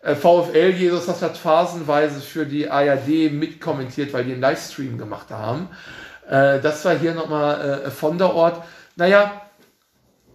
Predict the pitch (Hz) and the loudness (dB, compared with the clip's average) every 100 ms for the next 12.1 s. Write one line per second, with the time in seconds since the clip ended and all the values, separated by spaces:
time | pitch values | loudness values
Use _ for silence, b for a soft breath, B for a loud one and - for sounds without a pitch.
0 | _ - 170 180 180 180 196 196 - 185 | _ -6 0 4 4 2 -2 -2 0 2
1 | 180 170 165 151 175 170 - 196 196 185 | 4 4 2 -4 -6 -6 -8 -6 -6 0
2 | 185 175 180 180 165 - 185 208 202 196 | 0 0 -4 -4 -4 0 -2 0 0 0
3 | 190 170 185 185 156 170 180 165 151 156 | -2 0 0 0 -4 -2 -2 -4 -4 -4
4 | 147 135 165 240 - b b b b b | -4 -4 -6 -8 -12 b b b b b
5 | b _ _ 196 196 190 185 180 180 175 | b _ _ 2 4 4 0 -2 -4 -8
6 | 180 - 175 175 170 170 165 165 165 160 | -14 -8 -2 0 2 2 0 0 -2 -2
7 | 160 156 160 160 160 165 b b b b | 0 -2 -4 -6 -8 -14 b b b b
8 | _ _ _ 131 - 175 - 143 190 220 | _ _ _ -4 -2 -2 0 0 0 -2
9 | 208 185 175 - - 202 160 135 160 170 | -4 -4 -6 -8 -8 -6 -4 -2 -4 -4
10 | - 185 196 156 110 110 147 147 - 170 | -8 -6 -2 -2 -2 -8 -6 -6 -2 -2
11 | - 170 180 170 - - - 180 160 90 | -2 -4 -2 -2 -2 -4 -10 -4 -4 -4
12 | 78 | -10